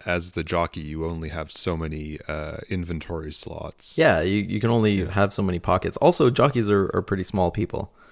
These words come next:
Speaker 1: It's true.
Speaker 2: So you, yeah, it, and that's, that's by design.
Speaker 1: I'm, I'm, I'm really liking this. Do you think there's any other, um, aspects to the, to the, the audience app experience that we can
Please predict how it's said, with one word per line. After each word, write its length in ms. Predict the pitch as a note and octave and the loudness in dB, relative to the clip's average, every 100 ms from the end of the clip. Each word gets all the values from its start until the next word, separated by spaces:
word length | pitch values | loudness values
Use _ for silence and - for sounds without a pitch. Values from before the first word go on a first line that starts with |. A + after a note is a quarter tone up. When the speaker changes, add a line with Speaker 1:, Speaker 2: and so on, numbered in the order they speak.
| - _ _ | -20 _ _
Speaker 1:
It's 140 | G2 | -10
true. 180 | - C#3 | -4 2
Speaker 2:
So 120 | G2 | 2
you, 340 | E2+ E2 E2 E2 | 2 0 -2 -4
yeah, 220 | - E2+ - - | -4 -4 -6 -10
it, 360 | - - - - - | -6 -6 -6 -12 -10
and 300 | - E2+ D#2+ | -6 -4 -4
that's, 300 | - - - - | -4 -4 -6 -10
that's 440 | - - - - - - | -10 -8 -10 -12 -16 -6
by 200 | G#2+ - | -4 -4
design. 380 | - A2+ - - _ - _ - | 0 0 -2 -12 _ -20 _ -10
Speaker 1:
I'm, 220 | F#2 F#2+ - | -8 -6 -6
I'm, 300 | E2 F2 F2 | -6 -6 -8
I'm 180 | F2+ F#2 | -8 -6
really 180 | F#2 E2 | -4 -4
liking 360 | D#2+ - F2 | -6 -10 -12
this. 200 | E2 D#2+ | -12 -12
Do 80 | - | -6
you 60 | A2 | -2
think 220 | D3 E3 | -2 -2
there's 200 | D3 C#3+ | -4 -4
any 320 | - A2 A2 | -2 -2 -2
other, 580 | F#2+ F#2 F#2 E2+ D#2+ D#2+ - - - - _ _ | -2 -2 -2 0 0 -4 -8 -20 -20 -20 _ _
um, 340 | E2 D#2 D#2 D#2 - | -4 -2 -6 -10 -8
aspects 760 | D#2 D#2 - E2+ D#2+ - - - | -8 -6 -8 -4 -6 -6 -12 -10
to 380 | - G#2+ F#2+ F2+ | -6 -2 -2 -2
the, 1080 | F2+ E2 D#2 D#2 D#2 D#2 E2 F#2 F#2 F2+ - _ | -4 -6 -6 -8 -8 -10 -12 -12 -14 -16 -20 _
to 120 | - | -8
the, 200 | F2+ F2 - | -4 -4 -6
the 240 | G2 F#2 | -8 -6
audience 500 | F2 F2 F2 E2 D#2+ - | -2 -2 -2 -6 -8 -8
app 280 | F#2+ F#2+ - - | -4 -4 -4 -8
experience 880 | D#2+ - - E2+ E2 D#2 D#2 - _ - - | -8 -10 -6 -4 -4 -8 -12 -16 _ -20 -8
that 100 | E2 | -6
we 80 | F2 | -6
can 320 | - E2 | -8 -10